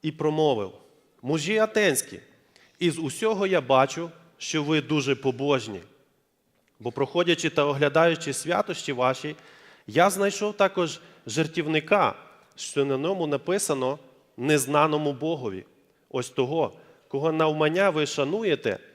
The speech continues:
того я проповідую вам. Бог, що створив світ і все, що в ньому,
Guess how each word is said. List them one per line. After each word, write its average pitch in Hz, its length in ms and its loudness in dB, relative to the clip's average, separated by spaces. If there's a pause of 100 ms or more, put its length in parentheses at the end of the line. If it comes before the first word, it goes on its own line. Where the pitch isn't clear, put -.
(300)
того 160 260 0
я 185 260 4
проповідую 165 760 -2
вам. 139 280 -2 (1000)
Бог, 131 440 0 (420)
що - 220 -8
створив 127 420 -2
світ 147 540 -8
і 127 100 -4
все, 160 440 -2
що - 260 -4
в 117 80 -8
ньому, 143 380 -4